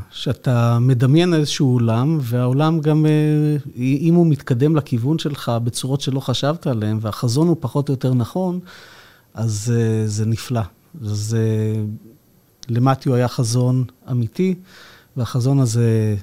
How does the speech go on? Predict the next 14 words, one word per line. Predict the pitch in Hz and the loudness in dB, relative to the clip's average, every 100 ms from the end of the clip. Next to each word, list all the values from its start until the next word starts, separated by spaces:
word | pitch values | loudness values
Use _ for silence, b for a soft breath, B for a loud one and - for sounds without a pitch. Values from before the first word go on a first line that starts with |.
| - | -6
אה, | 113 | -4
מתממש | 113 120 143 135 151 - | -2 0 2 4 2 0
עכשיו, | - 165 170 170 156 B B B - | -2 2 2 2 -4 B B B -8
ו-, | 120 110 135 147 147 143 143 131 - 117 | -4 0 0 2 0 0 -2 -4 -6 -6
אה, | 127 123 123 120 120 120 120 123 - | -2 0 0 0 -2 -2 -4 -6 -6
אני, | 117 123 | -4 -2
אני | 135 131 123 | -2 0 2
רואה | 117 143 143 | 4 2 2
גם | 127 123 | 2 0
איך | 120 | 0
הוא | 131 123 117 107 | 0 0 0 0
הולך | 127 156 135 | 0 2 0
וצומח | 120 - 123 135 131 - | -2 -2 0 2 0 -2
וגדל, | 117 113 117 123 123 117 | -4 -4 -2 0 0 -2